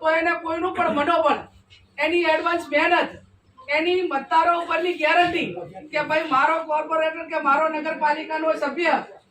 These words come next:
એ હું અડધી રાતે ફોન કરીશ તો મારો ફોન ઉપાડશે. નાના મોટું પાણીનું કામ હોય, રોડનું હોય, કનેક્શનનું હોય, પોલીસ સ્ટેશનનું હોય, તો અમારા નગરપાલિકાના વોર્ડનો સભ્ય મારા ભેગો આવશે. આવો ભરોસો એ મતદારોને કેળવવા માટેની જે એક આપણી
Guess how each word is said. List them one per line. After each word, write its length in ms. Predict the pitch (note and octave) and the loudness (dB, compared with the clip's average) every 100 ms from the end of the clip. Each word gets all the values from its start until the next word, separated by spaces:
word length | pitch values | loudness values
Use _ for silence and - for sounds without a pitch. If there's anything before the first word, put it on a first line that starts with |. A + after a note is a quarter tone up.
| _ | _
એ 140 | D4+ | -10
હું 140 | E4 F4 | -4 0
અડધી 300 | A#3 B3 F4 | 0 -2 2
રાતે 300 | F4+ E4+ F#4 | 2 2 0
ફોન 320 | F4 D4+ E4+ | 0 0 0
કરીશ 280 | E4+ E4+ F4 | -2 -6 -4
તો 160 | E4+ D#4 | -4 0
મારો 280 | D4 D#4+ | 2 2
ફોન 220 | D#4+ D#4 D#4 | 0 -2 -4
ઉપાડશે. 640 | D#4 D#4+ D#4+ E4+ E4 E4+ - - _ A#3+ | 0 2 2 2 2 0 -6 -18 _ -2
નાના 300 | C#4 D#4 D#4+ | 2 2 2
મોટું 300 | E4 E4 D4 | -2 -6 0
પાણીનું 460 | C#4+ D#4 D#4+ E4 | 2 2 -2 -2
કામ 220 | D#4 D#4+ | 0 0
હોય, 240 | D#4+ D#4+ D#4+ | 2 0 0
રોડનું 460 | C#4+ D4+ D#4 D#4+ | -2 -4 -6 -6
હોય, 300 | D#4 E4 E4 | 0 0 0
કનેક્શનનું 680 | D#4+ C#4+ D#4 D#4+ E4 D#4+ D#4+ | -2 -2 -2 -2 -4 -2 0
હોય, 220 | D#4 E4 - - _ _ - | 2 2 0 -8 _ _ -4
પોલીસ 260 | D#4 E4+ | -2 -2
સ્ટેશનનું 480 | - D#4 D#4+ E4 E4 | -2 -2 0 -2 2
હોય, 220 | D#4 E4 E4+ - _ - | 4 4 0 -6 _ -4
તો 60 | D4+ | 0
અમારા 420 | D4 D4+ F4 F4+ | 2 4 4 2
નગરપાલિકાના 840 | E4 E4 D#4+ D#4 D#4+ D#4 D#4+ D#4+ | 0 -6 -2 -2 -2 -2 0 0
વોર્ડનો 400 | D4 C#4 D#4 D4+ | 0 -2 -2 -4
સભ્ય 300 | D4 C#4 D4+ | -6 -6 -2
મારા 320 | C#4 C#4 D4 | 2 2 2
ભેગો 240 | B3 B3 D4 | -2 0 2
આવશે. 560 | C#4+ E4+ F4+ E4+ D4+ D4+ - - B3 | 4 2 2 2 2 0 -12 -6 0
આવો 240 | C#4+ D4+ | 2 2
ભરોસો 760 | C#4 A#3+ D4+ F4+ F#4 - - - _ - | 0 2 4 4 4 2 -2 -14 _ -12
એ 80 | D4+ | -6
મતદારોને 760 | C4+ C4+ - E4+ E4+ E4+ E4+ D#4+ | -2 -2 0 0 0 -2 -4 -4
કેળવવા 460 | D4 D4 D#4 D#4 | -2 -2 0 -2
માટેની 500 | D4+ D4 D4+ D#4 D#4 | 0 -2 -2 -4 -6
જે 80 | D4+ | -6
એક 240 | D4 D4 C#4+ | -4 -2 0
આપણી 380 | D4 D#4 D#4 | -2 -2 -8